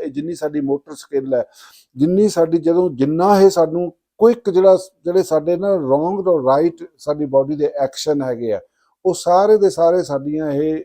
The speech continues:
ਇਹ ਨਰਵਜ਼ ਕਿੰਨੀਆਂ ਕੁ ਬਿਊਟੀਫੁਲ ਇਨਫਰਮੇਸ਼ਨ ਨੂੰ ਪ੍ਰੋਸੈਸ ਕਰਦੀਆਂ। ਜਿਹੜੀਆਂ ਪਿੱਛੇ ਸਾਡੀਆਂ ਥਾਟਸ ਹੈਗੀਆਂ, ਉਹਨਾਂ ਨੂੰ ਅੱਗੇ ਕਿਸ ਹਿਸਾਬ ਦੇ ਨਾਲ, ਜੈਸੇ ਇਸ, ਉਹ ਪੋਜ਼ਿਟਿਵ ਤਰੀਕੇ ਨਾਲ ਅਗਰ ਦੇਖੀਏ,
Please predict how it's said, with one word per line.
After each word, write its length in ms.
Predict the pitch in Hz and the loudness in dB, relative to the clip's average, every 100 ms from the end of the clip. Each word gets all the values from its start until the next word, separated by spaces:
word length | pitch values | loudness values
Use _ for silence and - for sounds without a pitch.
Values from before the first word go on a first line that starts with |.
| - | -6
ਇਹ 360 | 147 147 156 | -4 -2 -2
ਨਰਵਜ਼ 480 | 139 123 135 156 147 139 | -2 0 0 -2 -6 -10
ਕਿੰਨੀਆਂ 420 | 165 165 180 208 | -8 -6 -4 -6
ਕੁ 100 | 165 | -6
ਬਿਊਟੀਫੁਲ 600 | 135 185 196 160 170 170 - _ 160 | -6 -6 -4 -4 -4 -6 -12 _ -8
ਇਨਫਰਮੇਸ਼ਨ 480 | 160 165 165 147 | -4 -4 -4 -4
ਨੂੰ 180 | 165 160 | -6 -6
ਪ੍ਰੋਸੈਸ 440 | 151 147 170 190 - | -8 -4 0 0 0
ਕਰਦੀਆਂ। 480 | 156 127 123 98 80 _ _ _ _ _ _ _ - | 0 0 -4 -8 -12 _ _ _ _ _ _ _ 0
ਜਿਹੜੀਆਂ 200 | 170 190 | 4 4
ਪਿੱਛੇ 300 | 156 143 165 | 0 -6 -2
ਸਾਡੀਆਂ 320 | 160 170 165 | 0 0 -2
ਥਾਟਸ 440 | - 151 190 - | 0 4 4 2
ਹੈਗੀਆਂ, 300 | 160 151 165 | -2 0 0
ਉਹਨਾਂ 240 | 175 180 185 | -2 -2 -2
ਨੂੰ 180 | 175 | -2
ਅੱਗੇ 180 | 147 165 | -2 -2
ਕਿਸ 320 | 165 - 185 | -2 -2 0
ਹਿਸਾਬ 340 | 185 180 165 143 | 0 0 0 2
ਦੇ 80 | 147 | -2
ਨਾਲ, 180 | 147 | -2
ਜੈਸੇ 280 | 139 156 156 | -2 -2 -2
ਇਸ, 260 | 180 143 - 170 | -4 -6 -8 -14
ਉਹ 180 | - _ 139 - | -14 _ _ 2
ਪੋਜ਼ਿਟਿਵ 380 | 143 143 185 | 4 4 0
ਤਰੀਕੇ 260 | 165 170 175 | 0 -2 0
ਨਾਲ 140 | 175 | 2
ਅਗਰ 100 | 170 | 2
ਦੇਖੀਏ, 380 | 165 165 170 170 | 0 -2 -2 -2